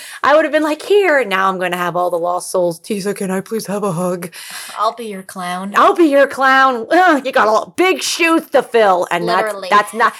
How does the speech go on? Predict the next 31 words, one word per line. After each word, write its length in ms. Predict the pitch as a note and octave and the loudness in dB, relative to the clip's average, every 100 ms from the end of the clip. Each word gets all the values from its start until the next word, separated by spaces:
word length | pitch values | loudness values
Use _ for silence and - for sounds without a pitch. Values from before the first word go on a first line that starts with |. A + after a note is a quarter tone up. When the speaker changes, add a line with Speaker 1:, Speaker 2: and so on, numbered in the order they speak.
| - - | -8 2
Speaker 1:
literally, 320 | C#4 B3+ G#3+ | 4 6 2
ba-boom, 480 | - A#3 C4 A#3+ F3+ | 2 2 4 2 2
boom. 400 | - C#4 G3 F3+ | 2 2 2 0
<laughs> 240 | A#3 C4+ A3 - - - - | 2 2 0 -8 -20 -20 -20
So, 560 | - C#4 B3+ A#3+ A#3 G3+ | -2 2 6 6 4 4
but 120 | A#3 | 2
it 80 | A#3 | 4
was 140 | A#3+ | 4
a 80 | G#3+ | 2
wonderful 480 | G3+ B3+ C#4 - C4 | 2 2 0 0 0
movie. 640 | A3+ A3 G3+ G#3+ G#3 - - | 2 2 2 0 0 0 -2
I 120 | F#3+ | 0
loved 360 | G3+ G#3+ G3 | 2 2 2
it. 340 | G#3+ G#3+ G3+ - | 0 2 -2 -2
Everything 420 | G3 G#3+ A#3+ A#3+ | 0 0 -2 -4
about 360 | A3 F3+ F#3 F#3+ | 0 2 2 2
it. 320 | F#3 F3+ - | 2 2 -2
Please 320 | - C4+ C4+ G#3+ | -6 -4 -2 0
go 200 | A3+ A3 | 2 2
see 360 | A3 G3+ F#3+ | 0 -2 2
it. 280 | F#3+ G3 - - - _ _ _ - | 4 2 -2 -18 -20 _ _ _ -2
I 340 | F#3+ G#3+ G#3 | 2 4 4
will 240 | F#3+ G3+ G3 | 2 0 -2
tag 360 | G3+ A3 A3 | 0 0 0
the 60 | G#3 | 0
Joker 300 | G#3 G#3 G3 | 0 0 -2
movie 360 | G3+ G#3+ G#3 G#3 | -4 -2 0 0
in 180 | G#3 | 0
this. 320 | G#3 G#3 G#3 G3 | 0 0 0 -2
If 160 | F3 | -4
Joaquin 800 | E3+ F3+ - A3 A3 G#3+ G3 E3 | 0 -2 -2 -4 -4 -2 -4 -8